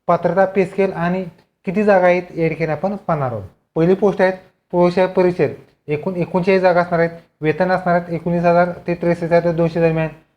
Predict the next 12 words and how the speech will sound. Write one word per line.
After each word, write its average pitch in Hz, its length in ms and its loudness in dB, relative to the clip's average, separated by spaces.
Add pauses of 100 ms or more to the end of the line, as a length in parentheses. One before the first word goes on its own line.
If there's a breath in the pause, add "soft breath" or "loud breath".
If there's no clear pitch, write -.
(120)
आणि 180 200 0
मित्रांनो, 190 300 -2
तुम्हाला 185 260 0
जात 170 280 0
निहाय 175 260 0
जर 175 140 -2
आरक्षण 165 420 -6
बघितलं 165 260 0
मित्रांनो, 165 320 -6 (420 loud breath)
एसीसाठी 180 500 -2 (240)
सहा, 160 220 2 (380)
व्हीजे, 165 440 -4